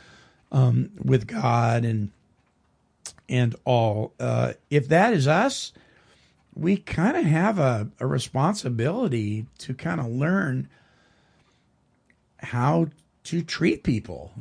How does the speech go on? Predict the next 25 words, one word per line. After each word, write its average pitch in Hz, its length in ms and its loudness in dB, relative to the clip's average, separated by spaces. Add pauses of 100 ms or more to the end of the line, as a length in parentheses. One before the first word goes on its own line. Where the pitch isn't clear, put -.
(140)
And 135 640 -2 (500)
I - 160 -2
don't 262 240 0
see 165 260 0
anywhere 131 920 -2
in 143 200 -4
the 131 60 -2
Big 151 200 -2
Book 151 200 -4
of 135 80 -4
Alcoholics 135 400 -2
Anonymous 139 640 -4
or 120 160 -2
the 123 80 -4
basic 135 400 -4
text 131 300 -2
of 117 80 -8
Narcotics 131 500 -4
Anonymous 143 580 -4 (580)
or 131 140 0
in 131 80 0
the 127 80 0
step 139 320 0
working 139 340 0
guides 127 540 0